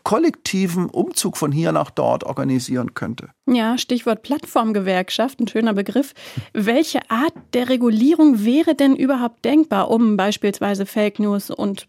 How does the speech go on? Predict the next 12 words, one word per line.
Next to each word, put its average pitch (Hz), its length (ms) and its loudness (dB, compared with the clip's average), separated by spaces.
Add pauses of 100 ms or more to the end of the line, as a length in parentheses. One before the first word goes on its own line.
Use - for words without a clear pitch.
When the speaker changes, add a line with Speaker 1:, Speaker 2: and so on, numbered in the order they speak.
Speaker 2:
Populismus 208 680 -2
auf 202 260 -6
X - 240 -10
einzudämmen? 208 580 0
Das 202 140 0
ist - 160 -6
ja 233 80 0
allein 208 320 0
rein 190 260 0
rechtlich 269 560 -2
total 196 440 -8
kompliziert. - 840 -6